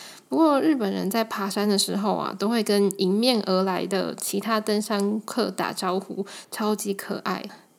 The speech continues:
然后爬到最高点的景色跟刚刚的火床那边啊，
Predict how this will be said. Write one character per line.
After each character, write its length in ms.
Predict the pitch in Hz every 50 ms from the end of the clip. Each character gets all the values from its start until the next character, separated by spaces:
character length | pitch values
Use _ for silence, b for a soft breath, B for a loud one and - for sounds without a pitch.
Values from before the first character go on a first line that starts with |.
| b b b b b b b b b b
然 160 | - 220 208
后 380 | 208 208 262 269 254 247 233 226
爬 220 | 226 - 240 214
到 100 | 240 262
最 220 | 277 269 311 285 269
高 200 | - 254 247 262
点 260 | 254 - 208 190 175
的 140 | 180 180 180
景 260 | 190 190 180 175 180
色 380 | 208 - - 247 233 220 208 202
跟 460 | 202 - 226 226 233 226 226 233 233
刚 200 | 247 233 233 240
刚 260 | 240 240 226 220 226
的 340 | 220 214 196 - - - -
火 240 | - - - 185 170
床 280 | 185 - - 180 - 180
那 100 | 202 202
边 300 | 196 196 190 - - 180
啊， 160 | 170 - -